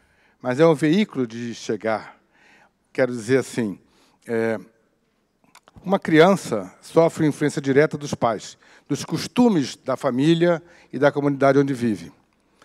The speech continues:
Então, quero dizer, provavelmente é através da educação ética,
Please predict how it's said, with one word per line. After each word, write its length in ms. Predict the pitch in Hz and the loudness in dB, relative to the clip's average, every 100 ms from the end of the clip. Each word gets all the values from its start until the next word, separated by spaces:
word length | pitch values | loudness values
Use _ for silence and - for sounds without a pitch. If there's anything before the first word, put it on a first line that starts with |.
| _ _ - | _ _ -12
Então, 600 | - 208 202 147 - - | 4 6 6 4 -6 -6
quero 240 | 156 156 | -4 -4
dizer, 520 | 139 123 120 113 87 _ _ _ _ | -6 -4 0 0 -2 _ _ _ _
provavelmente 800 | 190 175 156 147 156 196 - 165 | -2 0 2 2 4 0 0 0
é 20 | |
através 380 | 165 170 170 180 | 0 0 0 2
da 60 | |
educação 600 | 170 160 147 123 - 120 - _ | 2 2 2 2 2 0 -2 _
ética, 640 | 139 151 - - 175 143 | 0 0 -2 -4 -4 -4